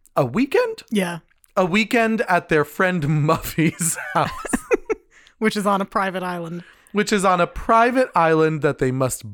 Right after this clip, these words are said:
Speaker 1: boat to. And over the course of the weekend, uh, the friends start to disappear
Speaker 2: Mm-hmm.
Speaker 1: or become injured or, uh, fucking murdered.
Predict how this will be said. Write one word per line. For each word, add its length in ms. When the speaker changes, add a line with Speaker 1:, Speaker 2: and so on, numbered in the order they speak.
Speaker 1:
boat 340
to. 400
And 260
over 280
the 100
course 320
of 100
the 80
weekend, 680
uh, 360
the 80
friends 400
start 380
to 180
disappear 840
Speaker 2:
Mm-hmm. 160
Speaker 1:
or 140
become 500
injured 560
or, 480
uh, 340
fucking 420
murdered. 420